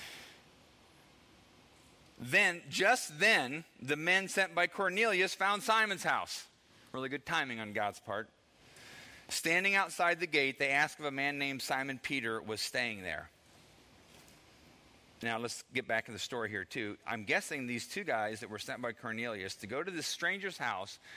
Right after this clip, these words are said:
and ask for a guy named Simon Peter probably felt somewhat, at least a little bit, foolish. Yes,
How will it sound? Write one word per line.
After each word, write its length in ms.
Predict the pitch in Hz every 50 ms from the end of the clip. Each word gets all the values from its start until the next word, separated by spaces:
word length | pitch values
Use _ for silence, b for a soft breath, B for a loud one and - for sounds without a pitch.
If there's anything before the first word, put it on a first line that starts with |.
| B B
and 120 | - 123
ask 220 | 131 135 147 - -
for 120 | - 135
a 40 | 117
guy 140 | 131 127 127
named 200 | 127 120 117 -
Simon 280 | - 127 123 120 107
Peter 300 | 107 - 123 107 104 104
probably 380 | - _ - - 202 196 175 156
felt 320 | - 160 135 120 - -
somewhat, 600 | - - - - 269 285 208 143 117 110 110 - B B B B B B
at 80 | - 143
least 200 | 156 156 139 -
a 60 | 135
little 260 | 135 156 196 196 175
bit, 220 | 147 127 123 123 - _ _ _ _
foolish. 500 | - - 160 143 107 87 82 - - - - - - - - - - - - - B B B B B B B B B -
Yes, 380 | - - - 98 - - -